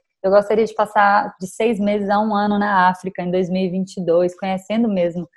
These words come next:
é, mais pessoas, culturas. E eu gostaria de escrever um livro. Hoje, se você me perguntar, os meus sonhos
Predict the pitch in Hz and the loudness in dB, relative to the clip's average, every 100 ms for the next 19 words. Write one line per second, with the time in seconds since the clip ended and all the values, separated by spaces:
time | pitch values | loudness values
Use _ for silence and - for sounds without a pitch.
0 | _ _ - 185 180 180 175 185 190 190 | _ _ 2 6 8 8 8 6 0 2
1 | 240 233 - 180 202 196 - 226 226 214 | -2 -2 -2 0 0 -2 -6 -6 -6 -6
2 | 185 208 190 180 180 _ _ _ - 220 | -4 -2 -2 -2 -6 _ _ _ -2 2
3 | 233 240 247 240 240 - 247 226 240 262 | 2 2 4 2 0 2 4 4 2 2
4 | 247 151 160 - 226 233 - 233 247 240 | 0 -2 -8 -4 -2 -2 -6 -6 -4 -4
5 | 214 214 226 233 196 170 185 202 196 _ | -4 -2 0 0 -2 -4 -4 -4 -8 _
6 | _ _ _ _ 208 190 208 220 - 208 | _ _ _ _ -6 -2 0 0 0 0
7 | 220 202 | 0 -4